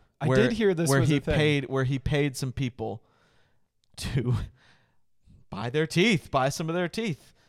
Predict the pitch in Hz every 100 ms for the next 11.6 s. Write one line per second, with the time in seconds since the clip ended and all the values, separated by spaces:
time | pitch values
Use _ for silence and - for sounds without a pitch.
0 | _ - 147 139 131 127 120 - _ 131
1 | 139 110 - - - 156 160 151 160 156
2 | - 156 139 151 139 127 143 135 131 -
3 | 120 117 113 120 123 107 - - 135 127
4 | - 120 113 113 120 - - - 120 117
5 | 113 113 - 147 147 147 127 117 110 113
6 | 113 110 117 113 113 113 117 110 135 131
7 | 139 - - _ - 226 220 175 165 156
8 | 123 - 131 135 139 143 113 107 113 202
9 | 180 160 147 131 156 175 123 _ _ _
10 | _ _ _ _ _ _ _ - 123 -
11 | 123 107 - - - -